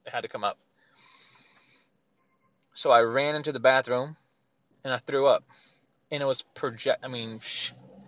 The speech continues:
it was like a damn water hose in the toilet. And I flushed it.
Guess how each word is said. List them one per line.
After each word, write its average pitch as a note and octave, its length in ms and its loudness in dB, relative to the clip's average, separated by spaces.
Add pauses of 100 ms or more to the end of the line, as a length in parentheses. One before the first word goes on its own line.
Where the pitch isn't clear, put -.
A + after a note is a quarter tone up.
(120)
it - 40 -20
was D3 120 -2
like B2 80 2
a A2+ 100 2
damn B2 460 -2 (320)
water B2+ 440 8
hose G#2 540 0 (1800)
in A2 60 -12
the A2 60 -10
toilet. G#2+ 420 0 (1700)
And G2+ 80 -10
I G2+ 60 -6
flushed - 420 0
it. - 100 -16